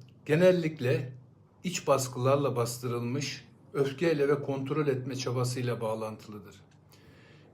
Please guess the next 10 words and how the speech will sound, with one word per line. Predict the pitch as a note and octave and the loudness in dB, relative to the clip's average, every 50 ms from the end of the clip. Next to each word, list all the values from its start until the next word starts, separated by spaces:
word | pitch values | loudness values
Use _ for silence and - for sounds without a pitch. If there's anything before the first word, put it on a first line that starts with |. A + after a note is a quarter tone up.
| - - | -14 -6
Kişi | - E3 - G#3 G#3 F#3 - | -2 0 2 2 2 0 0
çoğu | - - A3 A#3 A3 | 2 4 4 4 6
zaman | G3 D#3+ D#3 C#3+ C#3 D3+ F3+ F3+ - - - - | 6 6 4 4 6 2 0 -2 -4 -8 -14 -6
duyduklarını | - D3 D3+ D3 C#3+ C#3+ B2 B2+ D3 C#3+ C#3 D3 D#3 F3 F#3 E3+ F3+ - - - | 0 0 0 0 0 -4 2 6 6 6 6 6 2 2 0 0 -4 -10 -16 -14
içine | - - - - D3 C#3 | -10 -4 -4 -2 -2 0
atar. | B2+ A#2 A#2+ B2 A#2 G#2 G2 - - - - - - - - - - - - - | 0 -2 -2 -2 -4 -8 -8 -10 -16 -20 -20 -20 -20 -20 -20 -20 -20 -20 -8 -2
Yaşadığı | C3+ C3+ B2 B2+ E3 D#3 D#3+ E3+ E3+ - | 0 0 4 6 4 4 4 2 0 0
stresi | - - C#3+ B2 - C#3+ C#3 B2+ - E3 C#3 | -2 -4 -8 -4 -2 0 0 0 -2 -4 -4
dışa | - - - D#3 D3 | -4 0 2 2 2
vuramaz. | C3 B2 C3+ B2+ A#2+ A2+ G2 F#2+ - - - - | 4 2 2 2 2 2 0 -2 -6 -10 -14 -18